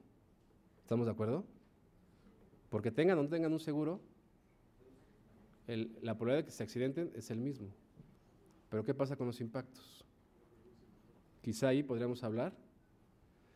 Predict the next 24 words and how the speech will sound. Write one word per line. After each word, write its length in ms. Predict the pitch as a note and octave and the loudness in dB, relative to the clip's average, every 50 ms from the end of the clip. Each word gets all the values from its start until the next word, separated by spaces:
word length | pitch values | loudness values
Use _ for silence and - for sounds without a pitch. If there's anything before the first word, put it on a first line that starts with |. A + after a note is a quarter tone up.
| - - | -20 -12
Entonces, 300 | - - D3+ C3+ D#3+ D#3 | -6 -2 -2 -2 -2 2
por 140 | - F3 E3+ | 4 6 6
ejemplo, 400 | E3 F#3+ G#3+ G#3+ A3+ A#3 - - - | 6 6 4 6 4 2 2 0 -4
si 260 | - - - F3 F#3 | -8 -4 2 8 8
hoy 300 | G3 G#3+ A3+ B3 B3 - - - - - - - - - | 10 10 8 6 2 -6 -12 -18 -20 -20 -20 -20 -10 -4
la 160 | D3 C3+ C#3 | 0 2 2
institución 500 | C#3 C3+ - C#3 D3+ C#3 - F3 E3+ F3 | 2 2 -2 -4 -4 -2 0 2 0 2
está 180 | C#3+ - - E3+ | 0 0 -2 -2
asegurando 580 | E3+ - - F3 D3 C#3+ C#3+ D3+ D#3 D#3 D#3 D3 | -2 0 -2 -2 0 0 2 2 2 0 0 0
bienes, 560 | D3+ D#3+ D#3 D3 C3+ C#3 C3+ - - - - - - - - - - - - - - - - - - - - - - - - | 0 0 0 0 -2 -4 -6 -10 -16 -20 -20 -20 -20 -20 -20 -20 -20 -20 -20 -20 -20 -20 -20 -20 -20 -20 -20 -20 -20 -14 -6
¿qué 100 | - C#3+ | -2 -2
está 160 | B2+ - - | 0 0 0
haciendo? 380 | B2 - - C#3 A#2+ G2+ F#2 F#2 - - - - - - - - - - - - - - - - - - - - - - - - - - - - - - | -2 -2 0 -2 -2 -2 -6 -8 -14 -18 -20 -20 -20 -20 -20 -20 -20 -20 -20 -20 -20 -20 -20 -20 -20 -20 -20 -20 -20 -20 -20 -20 -20 -20 -20 -20 -10 -4
Transfiriendo, 720 | - A2+ A2+ G#2+ - B2+ A#2+ B2 C3 C3+ C#3 F3+ A#3+ D4+ - - - - - - - - - - - - - - - - - - - - - - | -2 0 0 0 0 0 2 4 4 4 4 2 0 -2 -4 -10 -20 -20 -20 -20 -20 -20 -20 -20 -20 -20 -20 -20 -20 -20 -20 -20 -20 -20 -20 -8
compartiendo 800 | - - A#2 A2 B2 A#2 A#2+ - C3 C3 C3+ C#3 F3+ A#3 C#4 - - - - - - - | -4 -2 -2 0 0 0 0 2 2 2 4 4 2 0 -2 -4 -12 -20 -20 -20 -16 -8
el 160 | A#2 A2 A2+ | -6 -4 0
riesgo. 400 | A2+ C#3+ E3 E3 D3 C3+ A#2 - - | 2 4 4 4 4 2 0 0 0
¿Pero 160 | B2+ B2 C3 | 0 0 0
de 80 | C3 | 2
quién 160 | C3 F3 F3+ E3+ | 4 4 4 4
sigue 240 | - G3 F#3 F3 | 4 2 2 2
siendo 300 | D3 - F3+ E3+ E3 D#3+ | 2 4 4 4 4 4
el 60 | D3+ C#3 | 2 2
riesgo? 380 | D3+ F3 F3 D#3 C#3 B2 G#2+ | 4 4 4 2 0 -4 -4